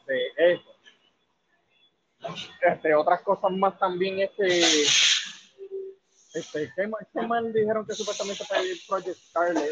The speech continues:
Es que lo que pasa es que quieren empujar, yo sé que quieren empujar el V R porque supuestamente es ahora, pero en realidad no todo el mundo lo está usando, no es algo que, no es algo que,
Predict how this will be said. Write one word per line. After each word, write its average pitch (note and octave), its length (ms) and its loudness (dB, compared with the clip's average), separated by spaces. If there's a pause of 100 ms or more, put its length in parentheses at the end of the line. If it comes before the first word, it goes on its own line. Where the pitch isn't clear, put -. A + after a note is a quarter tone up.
Es E3 120 -8
que G3+ 80 -2
lo G3+ 120 0
que G#3 100 -2
pasa F#3+ 240 -4
es - 100 -12
que E3+ 380 -6 (1500)
quieren A3+ 320 2
empujar, A3+ 480 -2
yo F#3 240 -8
sé G#3 120 -8
que G#3 100 -6
quieren G#3 180 -6
empujar G3 320 -4
el F#3 340 -6
V F#3 160 -2
R D#3 560 0
porque C#3+ 220 -10
supuestamente C#3+ 600 -8
es D3+ 80 -10 (160)
ahora, D3+ 520 2
pero C#3+ 320 2
en C#3 100 -2
realidad C#3+ 480 0
no D3+ 180 2
todo D3 120 -2
el D3 60 -4
mundo C#3+ 240 -4
lo C#3+ 100 -4
está B2+ 180 -4
usando, D#3 560 -2
no D3+ 100 -4
es D3+ 140 -2
algo D#3 640 4
que, D#3+ 380 4 (1500)
no G#3 180 4
es A3+ 120 6
algo G#3+ 440 4
que, G3 200 4